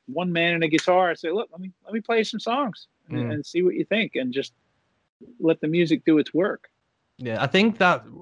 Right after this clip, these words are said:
Speaker 2: I think you'd obviously shine on that, 'cause I remember you played the Download acoustic stage in two thousand and ten. And after this, I'll
Speaker 1: Yeah.
Speaker 2: send you the pi-, I'll send you the picture. I was in the front row for that.
Speaker 1: Were
Speaker 2: And,
Speaker 1: you
Speaker 2: uh,
Speaker 1: really?
Speaker 2: yeah, and I remember
Speaker 1: So
Speaker 2: 'cause
Speaker 1: that,
Speaker 2: you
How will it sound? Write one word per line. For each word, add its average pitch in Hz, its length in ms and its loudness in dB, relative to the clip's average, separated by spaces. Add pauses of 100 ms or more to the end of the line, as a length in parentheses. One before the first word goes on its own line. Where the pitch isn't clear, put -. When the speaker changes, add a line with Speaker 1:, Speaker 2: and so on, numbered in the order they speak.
(120)
Speaker 2:
I 131 100 0
think 156 300 2
you'd 151 220 -4 (260)
obviously 113 420 -6
shine 120 360 -2
on 131 80 -2
that, 135 120 -2
'cause 123 100 -6
I 127 120 0
remember 147 360 2
you 123 180 -4
played 120 460 -8
the 117 280 -10
Download 135 840 0
acoustic 131 440 -4
stage 143 280 -2
in 139 80 -4
two 123 160 -4
thousand 113 320 -4
and 113 120 -4
ten. 123 220 -2 (500)
And 117 220 0
after 143 260 2
this, 127 180 0
I'll 135 100 2
Speaker 1:
Yeah. 156 60 0
Speaker 2:
send 156 180 4
you 139 60 -4
the 123 60 -6
pi-, - 320 -18
I'll 135 140 -2
send 160 220 -4
you 151 80 -4
the 131 60 -6
picture. 135 300 -6
I 135 60 0
was 139 100 -2
in 139 80 -6
the 123 80 -6
front 117 240 -6
row 120 160 -2
for 127 120 -10
that. 127 180 -4 (1120)
Speaker 1:
Were - 80 2
Speaker 2:
And, 233 100 8
Speaker 1:
you 254 60 8
Speaker 2:
uh, 254 40 6
Speaker 1:
really? 262 340 4 (220)
Speaker 2:
yeah, 139 280 4 (380)
and 139 100 2
I 147 80 2
remember 147 340 -2
Speaker 1:
So 165 60 -6
Speaker 2:
'cause 240 200 -2
Speaker 1:
that, 254 80 -2
Speaker 2:
you 127 60 -10